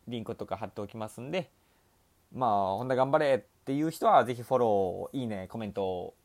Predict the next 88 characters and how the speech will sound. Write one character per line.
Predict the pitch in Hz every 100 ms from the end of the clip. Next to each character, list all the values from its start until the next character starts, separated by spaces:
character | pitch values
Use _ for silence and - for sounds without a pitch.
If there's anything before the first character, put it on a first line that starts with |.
| _
シ | - 151
ェ | 117
ア | 98
な | 104
ど | 101
な | 101
ど | 95 -
し | -
て |
い | 104
た | 101
だ | 101
け | 104
る | 151
と | 185 196 - _ -
嬉 | 101 -
し | 98
い | 95
で | 127
す。 | 139 - - _ _ _ _ _ _
目 | -
指 | 175 208
せ | 202
年 | 180 180
内 | 170
一 | 117 -
万 | 180 180
フ | 196
ォ |
ロ | 190
ワ | 175 135
ー | -
と | 160
い | 147
う |
こ | 139
と | 143
で、 | 131 107 _
コ | -
ツ | 127
コ | -
ツ | 113 107
コ | 101
ツ | 110
コ | -
ツ、 | 120 98 87 _ _ _ _ _ _ _ _ -
地 | 123
道 | 131 120 123
に |
地 | 107
道 | 110 107
に | 110 104
頑 | 107
張 | 107
っ |
て | -
い |
き | 110
た | 120
い | 113
と | 113
思 | 117
い | 127
ま | 143
す | 175
の |
で、 | 165 170 _ -
皆 | 110
さ | 110 101
ん | -
こ | 113
ち | 110
ら | 104
の |
方 | 98 107
も | 95 95 -
応 | 113
援 | 98
よ | 104
ろ | 101
し | -
く |
お | 104
願 | 107 101
い | 98
し |
ま | 135 156
す。 | - -